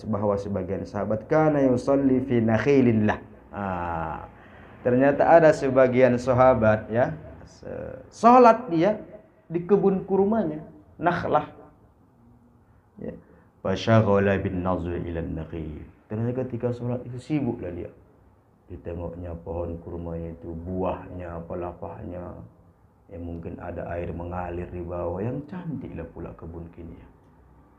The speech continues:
Pelapahnya, daunnya, apa namanya, hijau. Pas lagi berbuah pula kan cantik, mana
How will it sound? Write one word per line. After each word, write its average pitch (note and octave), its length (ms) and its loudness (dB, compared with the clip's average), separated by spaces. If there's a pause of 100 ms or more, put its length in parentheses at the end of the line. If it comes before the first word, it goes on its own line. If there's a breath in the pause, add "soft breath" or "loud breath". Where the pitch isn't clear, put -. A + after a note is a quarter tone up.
(1160)
Pelapahnya, F#2 840 -6 (160)
daunnya, F#2+ 580 -2 (720)
apa - 180 -8
namanya, B2+ 240 -2
hijau. D3+ 480 0 (2000)
Pas F#2 160 -8
lagi F#2+ 240 -4
berbuah F#2 400 -2
pula G2 160 -4
kan A2+ 240 -6
cantik, C#3+ 560 -6
mana F2 320 -8